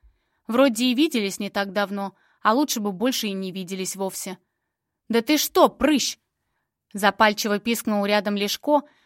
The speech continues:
который предводителя древнерского отряда, похоже, в темноте не разглядел.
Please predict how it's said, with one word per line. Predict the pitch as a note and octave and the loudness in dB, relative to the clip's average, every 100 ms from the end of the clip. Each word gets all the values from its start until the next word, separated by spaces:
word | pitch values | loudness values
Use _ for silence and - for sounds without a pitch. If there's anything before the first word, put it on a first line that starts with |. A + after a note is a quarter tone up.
| _ | _
который | - A3 B3 A#3+ | -2 0 2 0
предводителя | A#3 A3+ G3 G#3+ A#3+ A#3+ G#3+ F#3+ | 0 -2 0 0 -2 -2 -4 -2
древнерского | G3+ G#3+ A3 G#3+ - G#3 | -2 -2 -2 -2 -2 -2
отряда, | G3+ C4+ D4 G#3 | 0 2 2 2
похоже, | G3+ F#3+ B3 A3 | -2 -2 -2 -2
в | |
темноте | - A3 G#3 G#3+ C#4 | -4 -2 -2 0 2
не | G#3+ | 2
разглядел. | G3+ G3 B3 A3+ D#3+ C#3 | -2 -2 -2 -2 -4 -8